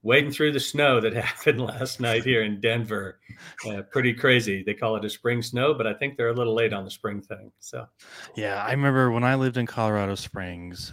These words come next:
Speaker 2: um, they were telling me, like, "Don't, don't, like, get all your summer stuff out just yet." Like, we had snow in June, and I was like, "What?" <laughs> And then it snowed
Speaker 1: Don't
Speaker 2: in,
Speaker 1: plant
Speaker 2: like,
Speaker 1: your
Speaker 2: the first,
Speaker 1: garden.
Speaker 2: yeah, it snowed, like, the first week of September, and I was like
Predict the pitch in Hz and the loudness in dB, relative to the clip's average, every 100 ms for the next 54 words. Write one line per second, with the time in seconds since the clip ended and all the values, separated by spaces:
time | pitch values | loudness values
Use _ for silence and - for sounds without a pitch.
0 | - 90 90 87 87 98 98 95 110 101 | -12 -8 -8 -8 -8 -4 -4 -4 -2 -2
1 | 92 92 90 87 90 - 117 120 98 - | -4 -8 -8 -8 -8 -2 0 0 -2 -12
2 | - _ _ - - 117 117 110 104 - | -20 _ _ -14 -4 -4 0 0 0 -4
3 | - _ _ _ 123 110 107 107 101 - | -18 _ _ _ 0 2 2 2 -2 -2
4 | 110 104 101 101 - 101 98 - 113 98 | -2 -2 -4 -8 -4 -4 -4 -6 -10 -8
5 | 98 92 87 - 90 90 - - - - | -8 -6 -8 -8 -8 -8 -10 -20 -20 -4
6 | 113 98 101 - 113 104 98 90 101 98 | 0 0 0 0 0 0 0 -2 -2 -2
7 | 90 90 98 95 92 - 95 104 - - | -2 -4 -4 -2 -4 -6 -2 -2 -4 -12
8 | - - _ - - - - 135 160 160 | -20 -20 _ -2 -2 -6 -6 -6 -2 -2
9 | 147 147 - _ - - - - 107 - | -2 -6 -8 _ -18 -14 -10 -10 -10 -12
10 | - - - 139 147 147 - 135 131 131 | -16 -8 0 6 8 6 4 4 6 8
11 | 131 131 117 135 117 113 123 135 113 110 | 6 6 4 4 2 6 6 6 2 -6
12 | _ - - - 151 120 123 165 160 143 | _ -20 -10 2 6 6 4 6 8 8
13 | 135 123 - 131 - 127 120 - 113 - | 4 2 2 2 4 0 0 -4 -2 0
14 | 113 98 98 104 101 98 95 | 0 0 0 0 0 -2 -4